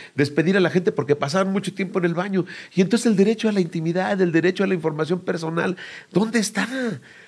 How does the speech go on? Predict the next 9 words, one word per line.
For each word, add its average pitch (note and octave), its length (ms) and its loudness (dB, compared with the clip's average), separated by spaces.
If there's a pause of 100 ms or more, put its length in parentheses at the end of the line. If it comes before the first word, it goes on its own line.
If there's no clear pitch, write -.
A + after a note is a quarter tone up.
(220)
O - 60 -16
sea, - 220 0
es G3+ 160 4
una C4 160 4
violación F#3+ 500 4
sistemática G3 640 0
institucional D#3 840 -2
de D3 140 4
todos, C#3+ 460 0